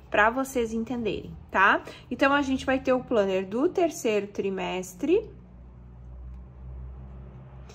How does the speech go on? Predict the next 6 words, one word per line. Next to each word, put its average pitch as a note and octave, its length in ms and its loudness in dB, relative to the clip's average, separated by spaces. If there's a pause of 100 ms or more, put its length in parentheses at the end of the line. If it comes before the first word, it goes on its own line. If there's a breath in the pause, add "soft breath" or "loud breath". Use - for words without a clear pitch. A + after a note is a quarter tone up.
(300 loud breath)
e C#4+ 200 4
o F4 80 4
planner A#3+ 460 2
do B3 260 2
quarto B3 580 4
trimestre. - 720 -4